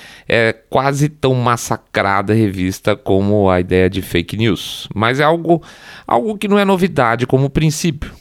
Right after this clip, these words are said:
Qualquer pessoa minimamente informada sabe que quanto maior o Estado, maior as chances dele sair do controle do cidadão. O, o limite do Deep State é o regime autoritário, né? De esquerda, inclusive.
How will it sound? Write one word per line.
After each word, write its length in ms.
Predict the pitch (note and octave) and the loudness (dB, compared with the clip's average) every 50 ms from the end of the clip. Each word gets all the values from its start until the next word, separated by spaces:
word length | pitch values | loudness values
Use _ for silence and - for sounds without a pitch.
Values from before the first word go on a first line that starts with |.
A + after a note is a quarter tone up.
| _ _ | _ _
Qualquer 280 | - C#3 C3+ - - D3 | -2 -2 0 0 -2 -2
pessoa 440 | D3+ D#3+ D3 C3 - D3 C#3 C3 B2 | 0 0 -2 0 2 2 4 4 4
minimamente 680 | A#2 A2+ A#2 A2+ A2+ A2 G#2 G2 G2 G2+ F#2 - - - | 2 2 2 2 2 2 2 2 2 0 0 -2 -4 -2
informada 540 | - - D3 D3 C#3+ C3+ C3+ F#3 A#3 A#3 | 0 2 2 2 2 0 0 0 0 0
sabe 320 | A3+ - - E3+ D#3 D#3 D#3+ | 0 2 0 0 0 0 -2
que 140 | D3+ E3+ D#3 | -4 -6 -4
quanto 380 | - - C3+ B2+ B2 - D3 | 0 0 0 0 0 -2 0
maior 220 | C#3+ C3 G#2+ G#2+ A2 | 0 2 2 2 0
o 40 | |
Estado, 460 | C#3+ D3+ - - - A#2+ A2 A2 B2 A#2 - - - - - - - _ | -2 -4 -4 -2 0 0 0 -2 -4 -10 -14 -18 -20 -20 -20 -20 -12 _
maior 260 | - C3 B2 A#2 A#2+ | -2 0 2 2 2
as 200 | B2+ B2 - - | 0 0 -2 -4
chances 520 | - - A2 G2+ G2+ G2+ - - A2+ G2+ F#2 | -2 0 2 2 2 0 -2 -4 -4 -2 0
dele 240 | G2+ G2 G2+ A2 | 0 2 2 0
sair 280 | G#2 - A#2 G#2 G2 G#2+ | -2 0 0 0 0 0
do 160 | G#2 - G#2 | -2 -4 -6
controle 640 | - - C3 C3 B2 - D#3 D3 F#3+ F#3 E3 B2 F2+ | -2 -2 -2 -2 0 0 0 2 4 2 2 0 -2
do 140 | D#2+ F2+ | -2 -4
cidadão. 540 | F2+ - - F2 G2+ A#2 A2 F#2+ F#2 F#2 F#2+ - _ _ _ _ _ - | -6 -4 -2 0 0 0 2 0 0 0 0 -4 _ _ _ _ _ -4
O, 220 | F2+ F#2+ F#2 F2+ F2+ - - - - - _ | 0 2 2 2 0 -2 -10 -20 -20 -6 _
o 80 | - A2 | 2 2
limite 640 | A#2 B2 B2+ B2+ C3+ E3 A3+ C#4+ C#4 - - A2 F#2+ | 4 4 4 2 2 4 4 2 2 2 0 -2 0
do 120 | F#2+ F2 | -2 -4
Deep 200 | D#2+ F2+ - - | -6 -6 -6 -6
State 480 | - - - A#2+ B2 G2 G#2+ D#3 - - - | -10 -4 0 0 0 0 -2 -4 -6 -6 -2
é 100 | - - | 0 2
o 60 | E3+ | 2
regime 320 | F3+ F#3+ E3 D#3+ E3+ E3+ | 2 2 2 2 0 0
autoritário, 680 | E3+ D#3+ - E3+ E3+ E3+ E3 - E3 D#3 C3 F#2+ - - - - | 0 0 0 0 0 0 -2 -4 -4 -4 -4 -6 -8 -12 -8 -4
né? 220 | F#2+ G2 B2 C3+ - - _ _ - _ | -2 -2 -2 -2 -4 -10 _ _ -20 _
De 60 | - | -14
esquerda, 440 | - - - - E3 F3+ D3+ G2+ G2+ | -12 -6 -2 0 0 0 2 0 0
inclusive. 640 | F#2+ F2+ - - F#2 G#2 G2 A2 G#2+ F2+ D#2 - | 0 0 0 -2 -2 0 0 0 0 0 0 -4